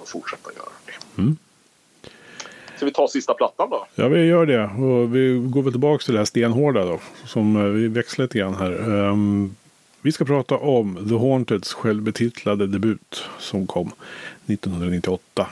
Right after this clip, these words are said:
Speaker 2: Det är en s-, en stenhård debut med det här bandet, som blev bröderna Björlers och trummisen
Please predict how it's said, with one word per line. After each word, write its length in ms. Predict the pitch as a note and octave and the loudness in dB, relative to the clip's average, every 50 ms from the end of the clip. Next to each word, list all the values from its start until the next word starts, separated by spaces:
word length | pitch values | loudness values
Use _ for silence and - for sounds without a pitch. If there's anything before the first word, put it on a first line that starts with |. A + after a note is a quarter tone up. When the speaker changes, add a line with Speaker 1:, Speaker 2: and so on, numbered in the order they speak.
| - - - - | -12 -20 -20 -12
Speaker 2:
Det 100 | - G#2+ | -10 -8
är 40 | G2 | -8
en 100 | F#2+ G2+ | -8 -10
s-, 460 | G2+ - - - - _ - - - | -12 -16 -16 -18 -18 _ -12 -6 -6
en 60 | G#2 G2+ | -4 -2
stenhård 680 | - - - - _ D3+ C3 B2+ B2 B2 A2 B2+ C3+ B2+ | -2 -2 -2 0 _ 2 2 2 2 0 0 0 0 0
debut 480 | B2 B2 B2+ C3 C3+ - - - - - - - - - | 2 2 2 2 2 0 -4 -12 -12 -12 -14 -18 -16 -4
med 460 | - A2 G#2 G#2 G2+ G2 G2 G2 G2 - - - - - - - - - - - - - - | -2 0 0 2 2 0 0 0 -2 -4 -8 -16 -20 -20 -18 -18 -16 -16 -16 -16 -16 -18 -4
det 80 | - A2+ | 0 0
här 60 | A2 | 2
bandet, 480 | G#2+ A2+ A#2+ B2 B2 B2+ A#2+ - - G#2+ | 4 4 4 4 2 0 0 -2 -8 -14
som 540 | A2 - - C3 A#2 A2+ A2+ A2+ A2+ G#2 G#2+ | -12 -4 0 2 2 4 4 4 2 2 2
blev 380 | A2+ A#2 A2+ A2+ G#2+ - E2+ | 2 2 2 2 0 -2 -4
bröderna 540 | F#2+ A2 G#2+ A2+ A2+ A2+ G#2+ A2 A2+ A2 G#2 | -8 -4 0 2 2 2 2 2 2 2 0
Björlers 540 | G2+ A2 A#2+ B2 B2 B2 A#2+ A#2+ A2+ G#2 - | 0 0 2 4 4 4 4 2 0 -2 -6
och 140 | A2+ - _ | -12 -12 _
trummisen 540 | - - A2+ A2 G#2 G#2 G#2+ G#2+ G#2+ G2+ | -4 0 0 0 2 2 2 2 2 0